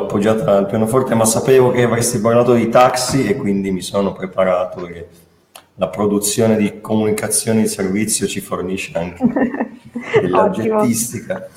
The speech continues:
Speaker 1: C'è la
Speaker 2: Ottimo,
Speaker 1: domanda di
Speaker 2: ottimo.
Speaker 1: Alex che ti chiede: "Margherita, ma tu hai a tua volta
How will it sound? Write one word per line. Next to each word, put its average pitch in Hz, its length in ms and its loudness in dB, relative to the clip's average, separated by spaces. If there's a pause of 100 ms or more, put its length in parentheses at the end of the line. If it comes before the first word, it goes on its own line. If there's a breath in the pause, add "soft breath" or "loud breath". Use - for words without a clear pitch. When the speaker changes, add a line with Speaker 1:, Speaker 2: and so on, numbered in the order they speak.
(140)
Speaker 1:
C'è - 160 -2
la 139 100 6
Speaker 2:
Ottimo, 147 200 4
Speaker 1:
domanda 220 240 2
di 135 60 -4
Speaker 2:
ottimo. 131 180 0
Speaker 1:
Alex - 760 -2
che 131 180 -2
ti 127 140 -2
chiede: 101 440 2
"Margherita, 143 600 2
ma 107 160 0
tu 196 280 0
hai 131 260 6
a 120 80 4
tua 107 180 0
volta 110 680 2